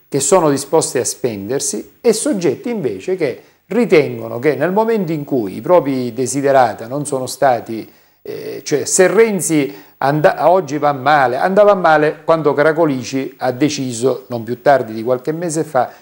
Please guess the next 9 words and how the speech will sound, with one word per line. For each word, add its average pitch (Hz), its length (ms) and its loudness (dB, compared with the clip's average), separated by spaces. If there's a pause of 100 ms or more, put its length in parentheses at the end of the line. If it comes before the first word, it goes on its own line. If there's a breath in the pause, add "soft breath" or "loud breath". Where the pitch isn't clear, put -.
(120 loud breath)
di 131 220 2
aderire 143 520 0
al 156 100 0
progetto 113 500 -8
di 107 140 -10
Renzi. 135 440 -2
Ora 165 200 2
improvvisamente 196 800 -2
Renzi 139 580 0